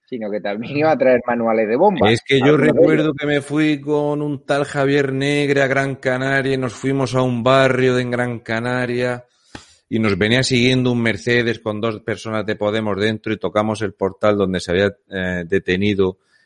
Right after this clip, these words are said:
Speaker 2: por suerte y gracias a las fuerzas y cuerpos de seguridad del Estado, a un yihadista que estaba preparando mujahidines y lo único que me dijeron fuera que yo era un hijo de tal, los de Podemos, porque fuimos allí.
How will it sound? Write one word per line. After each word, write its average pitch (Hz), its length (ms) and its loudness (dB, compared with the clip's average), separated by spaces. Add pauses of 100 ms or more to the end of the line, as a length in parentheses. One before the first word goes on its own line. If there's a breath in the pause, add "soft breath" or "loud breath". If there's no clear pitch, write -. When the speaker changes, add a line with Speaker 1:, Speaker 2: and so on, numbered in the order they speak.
(160)
Speaker 2:
por 90 200 0
suerte 107 400 0
y 92 40 4
gracias 95 280 2
a 95 40 0
las 87 240 0
fuerzas 92 420 -4
y 85 60 -12
cuerpos 95 280 -2
de 82 40 0
seguridad 92 180 0
del 85 80 0
Estado, 92 420 -2 (380 soft breath)
a 87 160 0
un 101 340 0
yihadista 92 680 -4
que 85 80 -10
estaba 87 540 0 (240 soft breath)
preparando 92 520 2
mujahidines 87 960 -2
y 82 180 -12
lo 85 160 -4
único 95 340 -2
que 92 100 0
me 90 100 -2
dijeron 92 380 -2
fuera 87 320 0 (240)
que 80 160 -6
yo 82 100 -2
era 87 80 -2
un 85 60 -4
hijo 82 220 -6
de 67 140 -6
tal, - 200 -18 (760)
los 90 180 -2
de 80 100 -2
Podemos, 62 540 -12
porque 82 280 -4
fuimos 87 500 -6
allí. - 340 -20